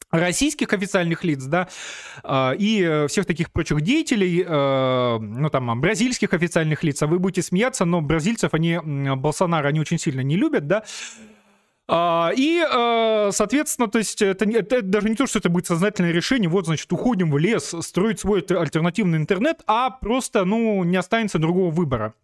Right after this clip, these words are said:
А, поэтому, э, балканизация интернета — это уже, э, та тенденция, которая, м, неостановима, э,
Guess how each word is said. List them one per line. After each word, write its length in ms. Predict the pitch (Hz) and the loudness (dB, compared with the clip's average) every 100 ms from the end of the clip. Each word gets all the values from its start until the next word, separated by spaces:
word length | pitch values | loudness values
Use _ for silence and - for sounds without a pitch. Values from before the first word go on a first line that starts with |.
| 185 202 - | -14 -14 -8
А, 480 | 139 131 127 123 117 - | -2 0 2 0 -2 0
поэтому, 760 | 170 214 214 196 185 170 156 | 0 2 0 0 0 0 0
э, 120 | 139 | 0
балканизация 640 | 170 180 202 196 233 208 190 | -2 0 0 0 0 0 0
интернета — 440 | 202 202 302 262 | 0 0 0 0
это 360 | 220 214 180 147 - - - | 0 2 0 -2 -8 -18 -4
уже, 480 | 208 180 196 202 175 | -2 0 0 0 0
э, 640 | 160 143 143 139 135 131 - | 0 2 2 2 2 0 0
та 120 | 190 | 0
тенденция, 580 | 190 165 185 269 240 196 | 0 0 2 0 0 0
которая, 680 | - 160 185 180 165 151 139 | 0 0 2 2 2 2 2
м, 440 | 135 131 127 147 | 0 -4 -2 0
неостановима, 840 | 175 190 - 170 165 190 240 202 | 2 0 0 0 0 2 2 0
э, 60 | 175 | 0